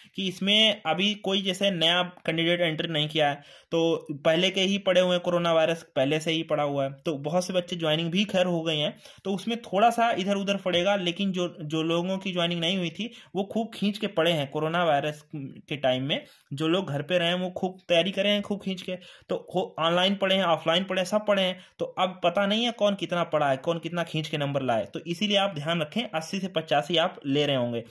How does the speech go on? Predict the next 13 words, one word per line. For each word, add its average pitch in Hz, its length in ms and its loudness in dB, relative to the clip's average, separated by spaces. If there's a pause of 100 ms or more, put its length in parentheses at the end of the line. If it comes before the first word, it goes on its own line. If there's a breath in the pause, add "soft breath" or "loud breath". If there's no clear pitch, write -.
(280 loud breath)
और 165 100 2
सभी 175 240 -4
लोग 202 160 0
मॉक 175 320 0
टेस्ट 196 240 -4
जरूर 156 240 -2
लगाएं, 185 280 2 (300 loud breath)
तो 170 80 0
मॉक 165 300 0
टेस्ट 185 220 -2
में 190 160 0
ही 190 160 -2
है। 131 220 -2